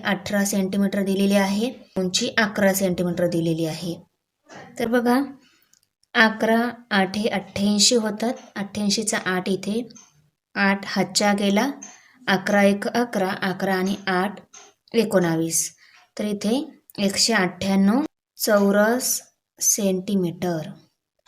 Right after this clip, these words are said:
हे आलं समांतरभुज चौकोनाचे क्षेत्रफळ. तर आपण इथे लिहिणार समांतरभुज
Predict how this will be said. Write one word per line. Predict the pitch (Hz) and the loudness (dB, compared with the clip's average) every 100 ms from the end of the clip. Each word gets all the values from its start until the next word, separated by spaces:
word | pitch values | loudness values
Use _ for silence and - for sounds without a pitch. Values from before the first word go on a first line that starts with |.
| - - _ _ _ _ _ - - _ _ _ _ - | -20 -20 _ _ _ _ _ -20 -20 _ _ _ _ -6
हे | 208 | 2
आलं | 202 190 226 | 4 6 4
समांतरभुज | 247 220 185 180 180 190 208 | 2 0 0 2 2 2 -2
चौकोनाचे | 196 175 170 165 160 254 | 0 0 0 -2 -2 -2
क्षेत्रफळ. | - 196 180 185 - 226 277 - - - - | -2 -4 -4 -4 -2 -4 -4 -12 -20 -16 0
तर | 202 | 2
आपण | 196 208 | 4 2
इथे | 208 202 220 | 2 0 -2
लिहिणार | 226 220 170 190 277 - _ _ _ _ _ _ | 2 2 2 -2 -6 -14 _ _ _ _ _ _
समांतरभुज | - 220 196 190 190 190 247 269 247 220 220 226 220 | -6 -2 0 0 -2 -4 -2 -2 0 -2 -2 -2 -2